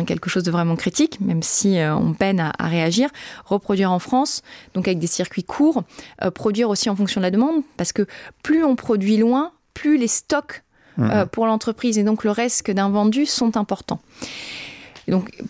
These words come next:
Speaker 1: pour le, le consommateur, il y a la question du pouvoir d'achat que,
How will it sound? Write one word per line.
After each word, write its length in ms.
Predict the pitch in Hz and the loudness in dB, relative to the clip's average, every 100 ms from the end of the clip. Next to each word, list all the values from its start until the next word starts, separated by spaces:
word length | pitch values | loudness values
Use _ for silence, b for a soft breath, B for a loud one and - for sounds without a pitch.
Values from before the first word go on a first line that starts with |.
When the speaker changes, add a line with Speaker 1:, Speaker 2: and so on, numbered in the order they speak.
| - | -8
Speaker 1:
pour 420 | - 285 262 226 | 0 2 4 4
le, 180 | 202 190 | 2 2
le 100 | 190 | 0
consommateur, 640 | - 190 214 196 311 349 277 | 0 0 2 2 2 2 2
il 60 | |
y 40 | 185 | 0
a 40 | |
la 80 | 170 | -2
question 220 | 185 - | -2 0
du 100 | 220 | 0
pouvoir 240 | - 185 180 | 2 -2 0
d'achat 340 | 185 - 226 | 0 0 -2
que, 580 | 220 190 165 160 160 | -2 -2 0 0 -2